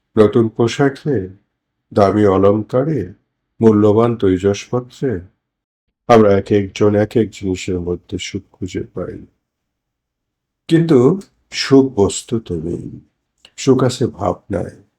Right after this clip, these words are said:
আপনি নিজেকে সুখী ভাবলেই আপনি সুখী,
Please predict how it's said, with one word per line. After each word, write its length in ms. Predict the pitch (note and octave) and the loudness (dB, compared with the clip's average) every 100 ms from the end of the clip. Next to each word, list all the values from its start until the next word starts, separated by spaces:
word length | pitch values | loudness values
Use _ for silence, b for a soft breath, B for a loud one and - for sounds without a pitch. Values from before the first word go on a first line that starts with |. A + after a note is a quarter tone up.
| _ _ _ _ _ | _ _ _ _ _
আপনি 260 | C3 C3 D#3 | -2 2 4
নিজেকে 360 | D#3 D#3 D#3+ | 4 2 0
সুখী 360 | D#3 - C#3 D3 | -4 -4 -6 -8
ভাবলেই 500 | C3 A2+ G#2 A2+ B2 | -4 -2 0 2 2
আপনি 260 | G#2+ - G2 | 2 -4 -8
সুখী, 560 | - G2 - - A2+ | -8 -10 -10 -12 -12